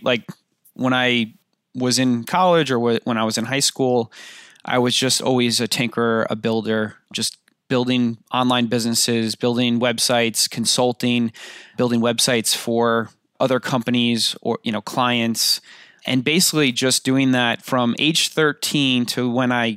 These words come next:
graduated school at age twenty, you know, twenty-one, twenty-two. And after,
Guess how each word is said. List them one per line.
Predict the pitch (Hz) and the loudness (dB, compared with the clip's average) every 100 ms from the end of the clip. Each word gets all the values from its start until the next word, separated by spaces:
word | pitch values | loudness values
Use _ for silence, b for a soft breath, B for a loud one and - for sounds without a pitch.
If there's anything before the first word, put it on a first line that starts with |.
| - | -4
graduated | 127 123 127 123 120 113 110 113 | -2 0 0 0 0 -2 -4 -4
school | - - 160 135 123 117 | -4 0 2 2 2 2
at | 113 | 0
age | 117 - | -2 -4
twenty, | - 113 104 - _ | -4 -4 -4 -10 _
you | 107 | -6
know, | 101 | -6
twenty-one, | - 117 110 113 | -6 -4 -2 -2
twenty-two. | 110 - 104 - 170 147 120 113 - B B B B B B B _ - | -4 -6 -8 -4 0 0 0 -2 -6 B B B B B B B _ -2
And | 123 123 123 120 120 110 - - | 0 2 2 2 0 0 -4 -2
after, | 127 - 131 123 117 | -2 0 0 2 0